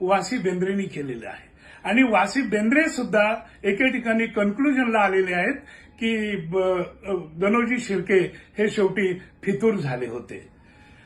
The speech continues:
एक आय विटनेस म्हणून औरंगजेबाकडचा पुरावा पाहायचा झाला तर साकी मुस्तैद खान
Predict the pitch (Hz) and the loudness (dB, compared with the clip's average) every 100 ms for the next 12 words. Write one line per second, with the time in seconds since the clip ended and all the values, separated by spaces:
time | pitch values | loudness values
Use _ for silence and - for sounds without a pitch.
0 | - - 330 349 - - 339 359 302 269 | -20 4 4 4 4 6 8 6 4 2
1 | 277 - 220 226 233 277 285 196 214 262 | 0 0 0 2 4 2 2 4 4 4
2 | 262 233 233 233 220 196 220 214 196 202 | 2 2 2 0 -2 -2 -2 0 0 4
3 | 208 196 170 175 175 143 143 156 - - | 2 2 -2 -2 -6 -4 -4 -4 -6 -16
4 | - - 226 220 - 233 220 320 330 247 | -20 -4 -2 -2 2 0 2 0 2 0
5 | - - 302 294 - 214 185 156 | 0 4 4 2 -6 -2 0 -2